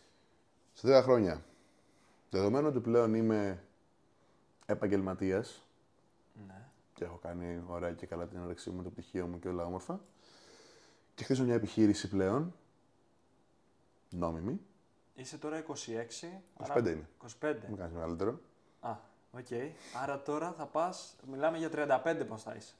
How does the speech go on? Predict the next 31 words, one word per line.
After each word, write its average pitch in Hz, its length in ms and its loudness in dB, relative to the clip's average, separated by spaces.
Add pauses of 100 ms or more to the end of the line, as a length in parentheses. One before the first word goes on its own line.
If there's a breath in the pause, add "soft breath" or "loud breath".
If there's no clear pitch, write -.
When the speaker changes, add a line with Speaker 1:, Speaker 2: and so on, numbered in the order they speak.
Speaker 1:
Μιλάμε 220 180 2
για 185 100 4
τριάντα 165 180 4
πέντε. 113 180 4
Τριάντα 135 200 4
πέντε 175 120 2
βλέπω 175 160 0
τον 170 140 2
εαυτό 151 300 2
μου 180 380 2 (960 soft breath)
να 139 160 10
κοουτσάρει 139 420 10
σε 151 100 2
μεγαλύτερο 123 380 6
βαθμό, 127 520 4 (400)
με 110 260 2
παραπάνω 113 340 8
γνώσεις, 127 680 2 (1200 soft breath)
με 113 540 4 (2250)
να 117 120 0
έχω 131 120 2
φτάσει 143 220 0
και 139 120 0
τις - 340 -4
υπόλοιπες 135 480 6
επιχειρήσεις 110 480 2
μου 104 100 -2
στο 101 140 -2
επίπεδο 101 240 2
του 92 140 -2
coaching 107 400 2